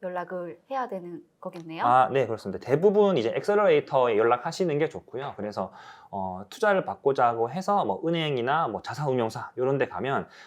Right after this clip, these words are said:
Speaker 2: 사실 그들이 다루는 이제 금전적인 이제 펀드의 사이즈는 이제 뭐 천억 대를 넘어가는 케이스가 있기 때문에 그런 데를 연락해서 만나봤자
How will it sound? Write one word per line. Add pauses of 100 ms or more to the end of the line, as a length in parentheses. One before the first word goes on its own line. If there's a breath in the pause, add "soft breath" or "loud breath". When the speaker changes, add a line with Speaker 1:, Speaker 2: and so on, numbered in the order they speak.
(120)
Speaker 2:
사실
그들이
다루는
이제
금전적인
이제
펀드의
사이즈는 (140)
이제
뭐
천억 (280)
대를
넘어가는
케이스가
있기
때문에
그런
데를
연락해서
만나봤자